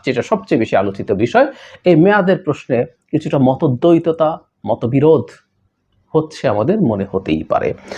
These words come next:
তবে দিনের শেষে আমরা প্রধান উপদেষ্টা যেটা বলছেন, সেটাকেই চূড়ান্ত এবং প্রধান কথা হিসেবে ধরে নেব। সুতরাং আমাদের নির্বাচন কি হবে, সেটা আমরা আসলে এখনো জানি না, কিন্তু এখানে একটা কিন্তু আছে। আমরা খেয়াল করেছি, গতকালই সেনাপ্রধান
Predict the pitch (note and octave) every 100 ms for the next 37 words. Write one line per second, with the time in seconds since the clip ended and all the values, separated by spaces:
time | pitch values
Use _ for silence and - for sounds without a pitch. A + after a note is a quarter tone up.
0 | - - F#3 E3+ A#3+ C4 D4 - A3+ F3
1 | F3+ F4 - _ - F3+ G3 G#3 D#3 D3
2 | C#3+ C#3 B2 A#2 G#2+ C3 - B3 A#3+ B2
3 | A#2+ A2+ G#3+ C#4 - _ F#3+ F#3 E3 D3+
4 | C3 G2 E3 C4 - _ - F#3 D3 B2+
5 | G2+ G2+ A2 G#2+ F2+ F#2 - G#2+ D#2+ -
6 | A#1 - B2 C#3 E3+ C#3 D3 C3 A#2+ A#2+
7 | F#3 G#3 A3+ F3+ E3+ D3+ F#3+ F4+ - _
8 | _ - C3+ G#2+ F#2+ A2+ G2+ D#3 A3 D#4+
9 | - B2+ - G2+ G2 A#2+ B2 F2+ - -
10 | - A#3 G2+ A2 B2 A#2+ A#2 G3 G3 E3
11 | D3 - D4 - - - - - _ _
12 | _ _ _ _ _ - - - - A#3
13 | C4 C#4 D4 C#4 A#3+ A#3 A#3+ E3 - A3
14 | G#3 C#3 A#3+ D#4 G3+ F3+ E3+ F#3 D#3+ F#3
15 | B3